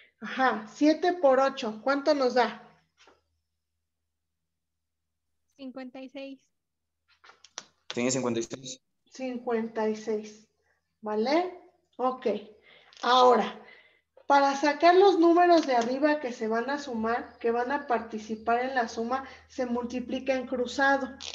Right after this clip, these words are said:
Speaker 1: ¿ok? Ocho por uno, vamos a tener ocho.
Speaker 3: Ocho.
Speaker 1: Siete por uno, siete.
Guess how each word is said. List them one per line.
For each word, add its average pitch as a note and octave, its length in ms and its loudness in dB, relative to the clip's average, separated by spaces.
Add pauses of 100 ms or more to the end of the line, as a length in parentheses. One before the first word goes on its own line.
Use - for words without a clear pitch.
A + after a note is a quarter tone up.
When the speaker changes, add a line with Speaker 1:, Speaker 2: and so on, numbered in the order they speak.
Speaker 1:
¿ok? A3 220 -8 (600)
Ocho F4 520 4
por C4 220 4
uno, D#4 340 6 (380)
vamos B3+ 340 -2
a A#3 160 -6
tener A#3 680 -4
ocho. A#3+ 580 0 (960)
Speaker 3:
Ocho. C3 140 -16 (340)
Speaker 1:
Siete D4+ 580 4
por B3 300 4
uno, D4+ 680 0
siete. A#3+ 1080 -6